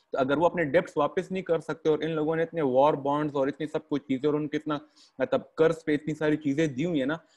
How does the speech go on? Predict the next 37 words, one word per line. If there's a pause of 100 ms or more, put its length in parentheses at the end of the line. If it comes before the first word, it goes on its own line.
(120)
तो
फिर
क्या
होना
था
कि
एक
जो,
जो
depression,
वो
जो
एक
advancing
डिप्रेशन
से
इन
लोगों
ने
for
the
time
being
तो
अपने
आप
को (540)
बचा
लिया
था
ना। (340)
लेकिन
अगर
ये
लोग
allied, (220)
अ,